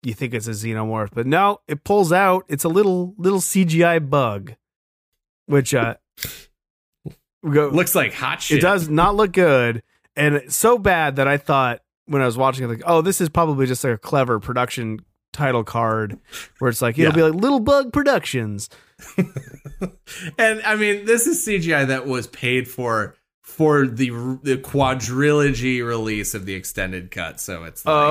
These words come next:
Speaker 1: okay.
Speaker 2: you
Speaker 1: We'll
Speaker 2: know.
Speaker 1: give 'em a little bit of slack there.
Speaker 2: Yeah, it's the cheapest thing you can get on the, you know, out there.
Speaker 1: Uh, unfortunately, this little bug gets squashed by this futuristic dude sipping a big gulp.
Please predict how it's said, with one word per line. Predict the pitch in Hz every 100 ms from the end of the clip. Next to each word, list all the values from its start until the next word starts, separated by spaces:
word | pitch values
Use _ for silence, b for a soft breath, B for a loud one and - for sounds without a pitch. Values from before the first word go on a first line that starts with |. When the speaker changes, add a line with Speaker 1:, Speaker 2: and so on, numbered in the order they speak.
| 156
Speaker 1:
okay. | 147
Speaker 2:
you | 120
Speaker 1:
We'll | 143
Speaker 2:
know. |
Speaker 1:
give | 175
'em | 180 143
a |
little | 131 120
bit | 117
of | 107
slack | - 120 104 101
there. | 110 107 104 - - - -
Speaker 2:
Yeah, | 123 107 90
it's | -
the | 143
cheapest | - 165 139 127 -
thing | 127 117
you | 107 98
can | 101 95
get | 95 90
on | 87 85
the, | 71
you | 92
know, | 87 85 - _ -
out | 82 71
there. | - 62
Speaker 1:
Uh, | 131 127 123 123 123
unfortunately, | - 156 170 170 151 147
this | 139
little | 143 151
bug | 127 135 127 117 104 117 175
gets | 123 113 -
squashed | - - 143 143 135 127 -
by | 127 120
this | 113 107
futuristic | - - 156 131 127 123 - 113 101
dude | 123 120 113
sipping | - 135 131
a | 120
big | 104 - 123 127 110
gulp. | 113 104 101